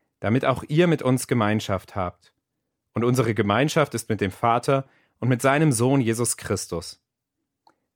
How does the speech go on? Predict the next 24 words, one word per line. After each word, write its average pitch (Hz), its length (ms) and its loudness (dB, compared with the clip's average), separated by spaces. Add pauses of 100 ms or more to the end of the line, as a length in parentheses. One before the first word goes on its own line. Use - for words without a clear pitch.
Daraus 156 320 0
geht 156 200 0
hervor, 143 600 0 (360)
christliche 165 580 0
Gemeinschaft 113 640 0
kommt 113 220 -4
aus 120 160 -4
dem 98 160 0
Wort 117 300 0
der 139 100 0
Apostel, 92 680 -6 (540)
das 104 180 -4
uns 120 160 -2
mit 123 160 0
der 120 120 2
Bibel 113 320 0
gegeben 92 440 -2
ist. 87 360 -14 (720)
Es 117 120 -4
schafft 151 240 0
zugleich 131 400 0
Gemeinschaft 123 540 0
mit 107 160 -2
Gott 139 380 0